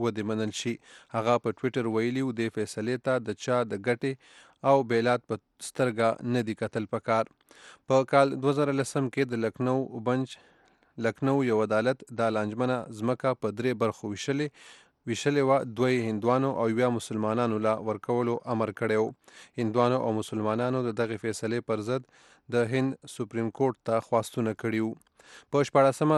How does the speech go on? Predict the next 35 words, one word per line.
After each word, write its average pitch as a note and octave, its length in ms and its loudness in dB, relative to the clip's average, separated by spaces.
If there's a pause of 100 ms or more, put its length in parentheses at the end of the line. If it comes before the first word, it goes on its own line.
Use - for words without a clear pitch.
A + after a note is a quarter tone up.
صدۍ C#3 340 0
کې C3+ 180 -2
جوړ A#2+ 180 0
شوی C3+ 300 0
بابري A#2 340 2
جومات A#2+ 380 2
باندې C3 420 -2
هندوان A#2 460 0
دعوه G#2+ 280 2
کوي C3+ 140 0
چې - 140 -10 (100)
دا A#2+ 80 4 (140)
د G#2 160 -4
دوی A#2+ 240 -2
د G#2 120 -2
مذهبي G2+ 440 -4
مشر B2+ 280 -2 (420)
رامجي C3+ 380 2 (120)
د A2 100 4 (140)
زیږون A2 400 -2
ځای G#2 220 2
دی G#2+ 100 2 (340)
او A2 40 2 (100)
دلته B2 260 0 (120)
د G#2+ 100 -6
هغه A2 240 0 (160)
مندر G#2 400 0
و A2 100 0 (460)
او B2+ 40 6 (120)
د A2+ 100 0
مس-، - 240 -8 (300)
او B2+ 40 2 (120)
د A2 100 -2
مسلمان A2+ 540 -2
باچا B2 280 0